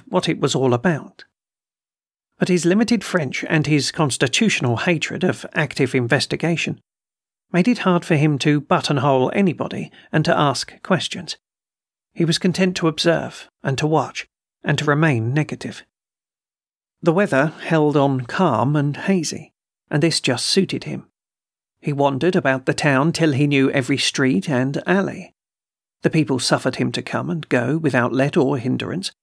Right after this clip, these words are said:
though it became clearer to him every day that he was never free himself from observation. The town watched him as a cat watches a mouse,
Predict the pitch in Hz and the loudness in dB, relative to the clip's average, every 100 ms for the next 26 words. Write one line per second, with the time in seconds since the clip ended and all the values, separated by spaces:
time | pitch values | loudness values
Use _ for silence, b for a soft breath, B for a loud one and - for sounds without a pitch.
0 | _ _ _ _ 175 165 180 - 165 196 | _ _ _ _ 0 2 2 0 -2 0
1 | 247 247 - 214 226 131 - 127 123 127 | 0 -2 -2 0 2 0 -4 -2 0 0
2 | 143 131 127 165 - - _ _ _ _ | 0 -2 -2 -2 -4 -10 _ _ _ _
3 | - 156 165 151 165 185 247 - 202 185 | -2 2 2 2 2 2 0 0 0 0
4 | 160 165 156 165 151 - - _ - 151 | 2 0 2 0 0 -4 -16 _ -2 0
5 | 165 131 - 135 190 165 - 175 - _ | 0 -4 -4 -2 0 0 -4 -10 -16 _
6 | _ _ _ _ _ _ _ _ 147 160 | _ _ _ _ _ _ _ _ -2 0
7 | 143 131 147 - - 127 165 135 - 147 | 0 0 0 -2 -4 -2 -2 -2 -2 -4
8 | 143 - - 139 135 120 127 190 139 147 | -4 -10 -8 -4 -2 0 0 -2 -2 -8